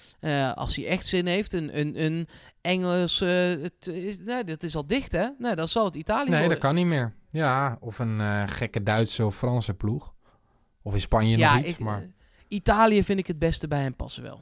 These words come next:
Speaker 2: Ja, ja. Nou, hij staat er daar goed op, sowieso, de Nederlandse spelers, hè. Dat heeft ook wel een beetje te maken met dat De Roon het daar zo goed heeft gedaan.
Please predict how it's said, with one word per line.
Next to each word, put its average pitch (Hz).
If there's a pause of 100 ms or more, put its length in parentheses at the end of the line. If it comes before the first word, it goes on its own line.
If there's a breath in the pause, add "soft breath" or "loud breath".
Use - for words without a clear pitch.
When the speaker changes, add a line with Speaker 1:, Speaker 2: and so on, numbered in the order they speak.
Speaker 2:
Ja, 160 (180)
ja. 110 (120)
Nou, 147
hij 196
staat 202
er 175
daar 170
goed 190
op, 190
sowieso, 160
de 190
Nederlandse 180
spelers, 131
hè. 160
Dat 170
heeft 180
ook 220
wel 240
een 214
beetje 185
te 160
maken 170
met 151
dat 147
De 135
Roon 185
het 139
daar 110
zo 107
goed 104
heeft 110
gedaan. 120